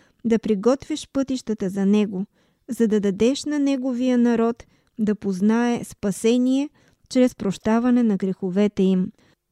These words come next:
Поради милосърдието на нашия Бог, с което ще ни посети зора отгоре, за да осияе седящите в тъмнина и в мрачна сянка, така щото да насочи нозете ни в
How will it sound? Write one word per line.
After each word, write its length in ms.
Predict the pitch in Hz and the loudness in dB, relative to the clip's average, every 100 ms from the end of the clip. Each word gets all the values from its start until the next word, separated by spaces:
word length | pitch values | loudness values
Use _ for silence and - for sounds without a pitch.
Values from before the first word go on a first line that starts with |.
| _ | _
Поради 360 | 233 247 233 240 | 6 8 8 8
милосърдието 880 | 240 226 226 302 330 302 311 302 277 | 8 6 2 2 2 4 0 2 2
на 140 | 269 | 4
нашия 500 | 254 254 - 233 233 | 4 4 2 2 2
Бог, 380 | 196 240 240 - _ _ _ | 6 4 2 -8 _ _ _
с 100 | - | -20
което 400 | - 247 277 277 | -2 2 4 2
ще 200 | 262 269 | -2 4
ни 140 | 247 233 | 4 4
посети 680 | 220 208 214 - 247 254 - _ - | 2 2 0 2 2 0 -2 _ -4
зора 440 | 202 214 220 233 | 2 4 4 4
отгоре, 640 | 214 196 196 233 247 202 - _ _ _ | 2 0 2 4 4 0 -4 _ _ _
за 160 | 214 240 | 2 6
да 140 | 220 | 8
осияе 600 | 226 226 240 233 233 226 | 6 4 2 4 6 4
седящите 800 | 226 202 196 214 240 - 277 294 | 4 2 4 4 2 0 -4 -4
в 40 | 285 | -4
тъмнина 640 | 294 277 254 240 220 214 226 - | 0 2 4 4 2 0 -4 -4
и 120 | 214 | -4
в 60 | 202 | 0
мрачна 520 | 202 220 226 190 202 | 0 0 0 0 0
сянка, 560 | - 220 220 240 190 214 _ _ _ _ _ - | 0 2 2 2 -2 -6 _ _ _ _ _ 0
така 300 | 240 269 302 | 4 4 2
щото 380 | - 262 262 | 2 0 2
да 140 | 214 214 | 4 6
насочи 640 | 208 202 262 269 277 277 - | 6 4 2 0 -2 -6 0
нозете 580 | 220 214 190 214 233 254 | 4 4 6 4 4 4
ни 180 | 247 | 4
в 120 | 254 | 2